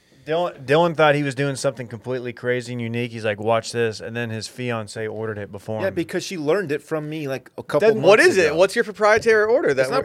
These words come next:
Speaker 2: proprietary.
Speaker 1: Shrimp enchiladas.
Speaker 2: It's just, it's just something that no one ever does.
Speaker 1: <laughs>
Speaker 2: With Suiza sauce, David.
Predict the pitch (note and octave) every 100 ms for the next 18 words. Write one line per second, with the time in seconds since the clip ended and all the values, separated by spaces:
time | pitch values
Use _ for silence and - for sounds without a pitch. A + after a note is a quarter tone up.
0 | A#3+ - D3+ A3 - C3+ F#3 G#3+ - E3
1 | C#3+ D#3 D3+ - G3+ - - D3+ F3 -
2 | E3 D3+ D3 D#3 D#3 C#3 C3+ D#3+ G2+ -
3 | - - _ D#3 G3+ - - G#3+ C#4 -
4 | - G2+ E2 - F2 E2+ D#3